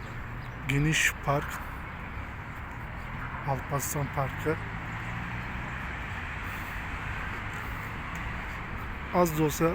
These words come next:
Alparslan Parkı'nızı da tanıttım. Bir başka videoda görüşmek üzere. İyi seyirler.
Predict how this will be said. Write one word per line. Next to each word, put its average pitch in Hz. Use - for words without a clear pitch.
Alparslan 151
Parkı'nızı 143
da 151
tanıttım. 147
Bir 143
başka 151
videoda 143
görüşmek 139
üzere. 131
İyi 151
seyirler. 135